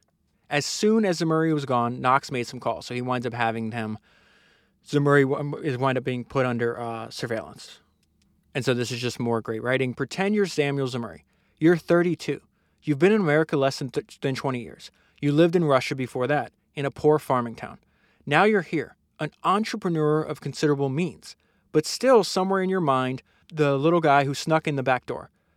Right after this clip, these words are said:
You're a husband and a father, with a young daughter and another child on the way. You've been summoned to Washington, called to account by the Secretary of State,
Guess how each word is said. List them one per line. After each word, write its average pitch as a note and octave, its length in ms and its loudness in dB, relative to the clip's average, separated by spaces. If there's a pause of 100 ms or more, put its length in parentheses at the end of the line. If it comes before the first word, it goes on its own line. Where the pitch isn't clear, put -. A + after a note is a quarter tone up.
(100)
You're D3+ 180 6
a C#3 60 4
husband F#3+ 460 2
and D3 160 -4
a B2+ 40 -4
father, - 440 2 (200)
with C#3 160 0
a C3+ 40 0
young D#3 280 2
daughter C#3+ 340 6
and C3 180 -4
another C3 300 -2
child B2 320 0
on A#2 100 -8
the A#2 60 -12
way. G2+ 240 -12 (420)
You've C3+ 240 -4
been C#3+ 160 0
summoned F#3+ 460 -2
to G3 80 -6
Washington, - 580 -4 (340)
called G#3 400 2
to A3+ 160 -2
account C#3+ 480 -2
by C#3+ 100 0
the C#3 80 -2
Secretary C3+ 580 -4
of A#2+ 80 -8
State, - 340 -14